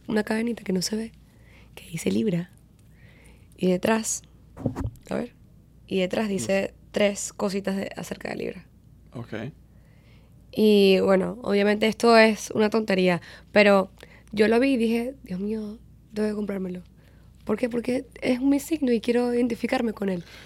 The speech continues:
Speaker 1: No sé si los Libras son así en general, porque hay otros signos que no le paran mucha bola en eso,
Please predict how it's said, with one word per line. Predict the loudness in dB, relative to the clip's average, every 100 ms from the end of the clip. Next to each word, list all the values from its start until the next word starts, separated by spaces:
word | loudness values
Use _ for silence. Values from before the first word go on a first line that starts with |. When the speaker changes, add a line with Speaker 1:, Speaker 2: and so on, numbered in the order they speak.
| 6
Speaker 1:
No |
sé | 6
si | 8
los | 10
Libras | 10 10 8
son | 2 0 4 4
así | 2 2 2 2 0
en | -2
general, | 0 2 2 0
porque | -4 -4
hay |
otros | -4 -4
signos | -4 -2
que | -2
no |
le | -2
paran | 0 0
mucha | 2 4
bola | 6 6
en | 4
eso, | 2